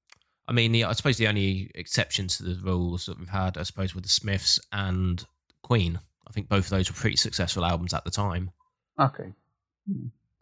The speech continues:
Speaker 1: Um, but yeah, um, it's pretty, yeah, as I say, the album sold pretty, pretty poorly to start with,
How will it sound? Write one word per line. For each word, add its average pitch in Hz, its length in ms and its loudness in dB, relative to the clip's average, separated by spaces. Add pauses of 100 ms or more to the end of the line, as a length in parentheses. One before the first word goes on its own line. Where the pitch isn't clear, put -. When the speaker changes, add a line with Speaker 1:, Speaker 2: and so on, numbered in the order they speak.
(560)
Speaker 1:
Um, 90 480 2
but 98 140 -4
yeah, 151 460 0
um, 110 300 4
it's - 120 0
pretty, - 340 0
yeah, 127 220 2
as 98 120 2
I - 20 2
say, 101 200 2
the 117 120 4
album 135 220 4
sold 107 400 2
pretty, - 240 -10 (260)
pretty 110 180 0
poorly 90 380 2
to - 140 -4
start 90 320 0
with, 80 240 -6